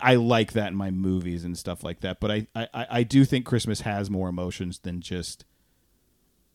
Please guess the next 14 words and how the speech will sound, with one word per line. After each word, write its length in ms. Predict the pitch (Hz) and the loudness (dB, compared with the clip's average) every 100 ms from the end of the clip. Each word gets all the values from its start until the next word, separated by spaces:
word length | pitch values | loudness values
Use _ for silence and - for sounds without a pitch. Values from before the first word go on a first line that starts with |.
| _ _ 107 | _ _ -12
the, 520 | 101 95 92 87 82 | -4 -2 -2 -4 -6
the 160 | 110 98 | -6 -6
happiness 680 | - - 95 90 85 73 - - | -4 -6 -4 -6 -6 -8 -10 -10
aspect 480 | 85 - - - | -10 -10 -12 -10
of 180 | 87 87 | -10 -8
it. 200 | 85 80 _ _ - | -10 -12 _ _ -2
And 100 | 117 | 0
I 60 | |
think 480 | 127 160 - - 73 | 2 0 -4 -16 -10
for 140 | - 156 | -2 2
some 180 | 165 | 2
people, 340 | 147 123 120 127 | 2 2 2 2
it's 220 | 117 - | 2 -2
harder. 560 | - - 135 107 107 | -2 4 6 6 2